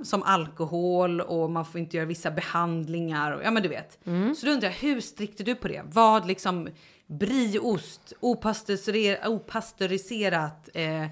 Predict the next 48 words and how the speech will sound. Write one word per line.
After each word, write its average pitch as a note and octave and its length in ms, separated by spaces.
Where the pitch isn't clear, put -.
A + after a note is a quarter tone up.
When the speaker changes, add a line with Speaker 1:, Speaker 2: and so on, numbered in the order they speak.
Speaker 2:
Jag A3+ 240
var C#4 300
jättestrikt F3 840
första E3+ 260
gången C#3+ 280
jag C3+ 80
var C3+ 100
gravid. C#3+ 420
Speaker 1:
Mm. F3+ 300
Speaker 2:
Då G3 320
hade F#3+ 460
jag D3 260
li-, B2+ 240
liksom D#3 320
listan D3+ 460
alltid C#3 260
i D#3 60
mobilen D3 500
och D3 80
kollade D3 380
typ D3+ 140
vad E3+ 200
jag D3 120
än D3 140
var. E3+ 280
Så - 140
bjöds E3 360
det D3+ 80
på D3+ 100
någon D3+ 160
fisk, - 420
så - 120
var F#3 80
jag E3+ 120
så F3 100
här: E3+ 120
"Ursäkta, A#3 760
var B3 500
kommer, A#3 520
var A#3+ 140
har B3+ 80
den A#3+ 100
här A3 60
laxen G#3+ 600
<laughs> - 0
simmat A#3 320
Speaker 1:
Ja. A3+ 120
Speaker 2:
någonstans?" A3+ 760